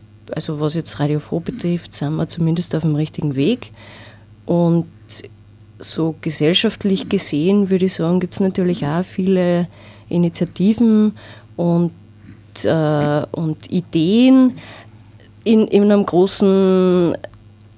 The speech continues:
äh, im, also im Großen funktioniert's natürlich nur langsamer und das ist dann eben so ein bisschen schon eine, eine politische Komponente, wo man eigentlich nur ein bisschen mehr Gas geben könnte.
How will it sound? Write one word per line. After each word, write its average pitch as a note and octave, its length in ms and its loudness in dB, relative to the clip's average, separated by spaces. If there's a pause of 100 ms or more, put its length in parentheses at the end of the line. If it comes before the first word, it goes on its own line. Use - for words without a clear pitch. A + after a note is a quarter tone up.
(260)
äh, - 360 -6
im, F#3 180 0
also F#3 220 0
im F#3 180 0
Großen F#3+ 760 2
funktioniert's F#3 600 0
natürlich F3+ 380 0
nur F3 160 4
langsamer C3+ 680 -2
und C#3 200 -8
das D#3 100 -6
ist - 420 -2
dann D3 200 -2
eben C#3+ 340 -4
so D3 160 -8
ein - 60 -18
bisschen D3+ 400 -4 (440)
schon - 200 -4
eine, C#3+ 520 -2
eine D3 200 -4
politische E3+ 800 -4
Komponente, D#3 1120 -4
wo C#3+ 80 -4
man C#3+ 160 -2
eigentlich C3 500 -6
nur C#3+ 140 -4
ein - 20 -8
bisschen - 300 -8
mehr A#2 100 -4
Gas - 260 -8
geben - 200 -8
könnte. - 400 -12